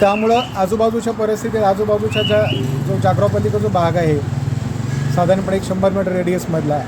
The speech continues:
तर आजूबाजूच्या लोकांनी कारण असताना थोडंफार आमच्या सोसायटीकडे वेगळ्या दृष्टीने बघण्याचा प्रयत्न केला. तसं बघितलं तर नॅशनल हायवेच्या पन्नास मीटर अंतरावरती ही एक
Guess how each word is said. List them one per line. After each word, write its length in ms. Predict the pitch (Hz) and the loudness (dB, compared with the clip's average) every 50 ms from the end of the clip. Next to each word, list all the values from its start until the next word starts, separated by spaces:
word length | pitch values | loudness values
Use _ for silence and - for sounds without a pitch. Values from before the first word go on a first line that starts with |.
| - - - - - - - - - - - - | -8 -10 -8 -8 -8 -8 -8 -8 -8 -8 -6 -6
तर 60 | - - - | -6 -4 -2
आजूबाजूच्या 520 | 175 175 190 208 214 214 214 214 - 220 | 0 0 2 2 2 2 0 0 -2 0
लोकांनी 380 | 214 208 202 220 214 214 220 214 | 0 0 0 0 0 0 0 0
कारण 300 | 202 202 190 196 208 208 | 2 2 2 2 2 0
असताना 360 | 208 196 - - 208 202 208 | -2 -2 -2 -2 0 0 0
थोडंफार 400 | 196 - 185 185 196 190 196 196 | -2 -2 0 0 0 2 2 0
आमच्या 280 | 196 196 190 190 202 196 | 0 0 -2 -2 -4 -6
सोसायटीकडे 720 | - 202 190 196 196 190 190 196 196 185 190 185 190 196 254 - - - - - - - - - - - - - - | -4 -4 -4 -2 -2 -2 0 -2 -2 -2 0 0 0 -2 -2 -6 -8 -8 -8 -8 -8 -8 -8 -8 -8 -8 -8 -6 -4
वेगळ्या 260 | 175 185 185 190 202 | -2 0 2 4 4
दृष्टीने 340 | 202 196 202 - - 202 208 | 2 2 0 -4 -4 -4 -2
बघण्याचा 360 | 185 190 180 170 175 160 190 | 0 0 0 0 -2 -2 -4
प्रयत्न 320 | 175 - 180 175 170 170 180 | -4 -2 -2 -2 -2 -2 -4
केला. 300 | 165 - 170 160 160 175 190 - - - - - - - - - - - - - - - - - - - - - - - - - - - - - - - - - 214 | -4 -2 -2 -2 -2 -2 -4 -6 -8 -8 -8 -8 -8 -8 -6 -4 -2 -2 -2 -2 -4 -6 -6 -6 -6 -6 -6 -6 -6 -6 -8 -8 -6 -6 -6 -6 -6 -6 -4 -2 0
तसं 180 | 196 220 226 | 0 2 2
बघितलं 380 | 220 226 214 240 233 - 240 233 | 2 2 0 0 -2 0 -2 0
तर 200 | 208 220 247 233 | 0 0 0 0
नॅशनल 420 | 226 220 208 196 - - 226 226 | 0 0 -2 -2 -2 -4 -4 -2
हायवेच्या 480 | 202 190 196 190 208 208 - 202 196 196 202 - - - - - - - - 427 - - - - - - | 0 0 2 2 2 0 2 0 0 0 0 -2 -6 -6 -6 -6 -6 -4 -4 -4 -4 -4 -6 -6 -4 -4
पन्नास 340 | 190 196 208 208 208 202 - | -2 -2 0 -2 -2 -2 -2
मीटर 280 | 214 214 202 208 208 | -2 0 0 0 0
अंतरावरती 640 | 202 196 196 - 208 208 208 202 202 196 - - 214 | 0 -2 0 0 2 2 2 2 0 -2 -4 -4 -2
ही 440 | 196 202 208 220 - - - - | -2 -2 -2 -4 -4 -6 -6 -6
एक 60 | 196 | -6